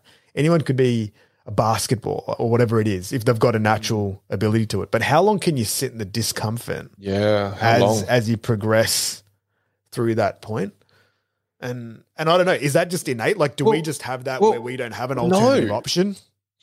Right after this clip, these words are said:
Speaker 2: No, but I, but I
Speaker 1: Is it
Speaker 2: think you brought up something really important there in that your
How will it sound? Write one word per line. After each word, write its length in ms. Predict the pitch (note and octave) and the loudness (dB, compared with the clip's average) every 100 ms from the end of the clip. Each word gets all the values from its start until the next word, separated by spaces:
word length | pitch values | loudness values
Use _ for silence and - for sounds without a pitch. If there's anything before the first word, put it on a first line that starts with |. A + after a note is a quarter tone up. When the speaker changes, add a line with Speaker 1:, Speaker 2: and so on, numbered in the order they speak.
| _ - - | _ -20 -2
Speaker 2:
No, 100 | G#3+ | 2
but 140 | D#3 | 4
I, 200 | D#3 E3 E3+ | 4 4 4
but 120 | E3 | 4
I 60 | E3+ | 4
Speaker 1:
Is 60 | |
it 40 | F3+ | 2
Speaker 2:
think 200 | F#3 C#3 | 0 0
you 80 | |
brought 220 | B2+ B2+ B2 | 2 4 4
up 100 | A#2 | 2
something 260 | B2+ A#2+ | 0 0
really 240 | A2+ A2+ A2 | 0 0 0
important 440 | A2 G#2 B2 F3 D3+ | -4 0 2 2 2
there 200 | G#2+ G2+ | 2 2
in 140 | G#2+ | 2
that 300 | G#2+ G#2 G2+ - C#3+ C3+ | 0 0 -2 -10 -20 -14
your 800 | A#2+ B2+ B2 B2 A#2+ A2+ A2 - | 0 4 6 6 6 4 2 -4